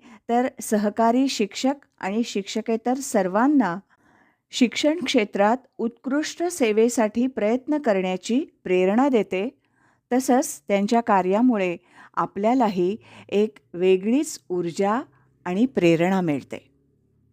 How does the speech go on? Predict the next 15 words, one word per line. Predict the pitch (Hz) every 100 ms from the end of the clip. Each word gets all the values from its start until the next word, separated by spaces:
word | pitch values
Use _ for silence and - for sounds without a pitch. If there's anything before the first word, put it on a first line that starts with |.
| _ _ _ _ _ _ _ _ _ _ _ _ _ - _ _ _ _ _ _ _ _ _ _ _ _ _ _ _ _ _ _ _ _ _ _ _ -
वेगळी | 208 220 214 269 339
वाट | 285 208 202
तिची | 208 180 - 151 - _ _ _ _
या | 196 214 254
श्राव्य | - 226 202 226
मालिकेत | 254 240 220 220 240 277 _ _ _ _ -
आज | 202 208
आपण | 214 220
ऐकलं | 202 185 196 220 330 _ _ _
साध्या | - 214 202 208 240 294
सुध्या | 302 226 226 220 226
सामाजिक | 233 214 196 214 247 294
कार्यकर्त्या | 247 202 190 190 175 180 175 175 - - -
रेणुताई | 196 208 233 269 254 262
दांडेकर | 196 185 190 233 220 202